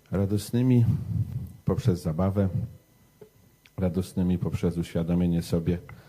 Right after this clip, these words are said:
że w tym wszystkim, co mnie spotyka, jest obecny Pan Bóg. Fajną mam torbę, nie?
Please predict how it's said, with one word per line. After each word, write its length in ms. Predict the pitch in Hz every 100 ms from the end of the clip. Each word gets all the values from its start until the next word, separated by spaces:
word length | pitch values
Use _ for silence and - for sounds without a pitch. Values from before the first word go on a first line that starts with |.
| - - - - - - - - - - - -
że 160 | 104
w 80 | -
tym 160 | - 117
wszystkim, 400 | 131 127 - 120
co 160 | -
mnie 240 | 107 110 107 - - - - - - - - - _ - - _ - - _
spotyka, 680 | - - 98 95 101 - 107 104 - - - - - - - _ - - - _ _ _ _ - - - - - - - - - - - _ - - - - _ - _ -
jest 180 | 107 101
obecny 400 | 95 92 - 82
Pan 240 | - 76
Bóg. 360 | 135 - - - - - - - _ - - - - - - - - - - - - - - - - _ - - - - - - - - - - - - - _ _ - - - - - - _ -
Fajną 300 | - 90 92
mam 180 | 92 90
torbę, 440 | 87 98 87 80 78
nie? 200 | 80